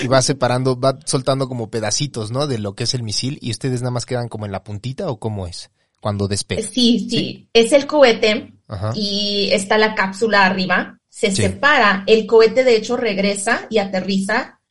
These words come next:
Speaker 1: Ujú.
Speaker 2: eh, en el, el lugar donde fue el lanzamiento, y la cápsula sigue como una parábola.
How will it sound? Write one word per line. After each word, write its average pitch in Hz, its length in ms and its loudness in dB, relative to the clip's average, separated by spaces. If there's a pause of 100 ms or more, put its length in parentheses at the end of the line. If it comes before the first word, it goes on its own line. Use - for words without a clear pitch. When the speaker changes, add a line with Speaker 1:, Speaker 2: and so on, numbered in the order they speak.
(280)
Speaker 1:
Ujú. 101 240 -8
Speaker 2:
eh, 185 560 4 (280)
en 202 200 4
el, 190 360 4
el 202 120 2
lugar 202 280 4
donde 214 220 2
fue 202 200 0
el 202 80 0
lanzamiento, 196 960 4
y 208 580 2
la 220 200 0
cápsula 233 800 0
sigue 233 440 -2
como 208 180 -2
una 202 220 -2
parábola. 185 640 0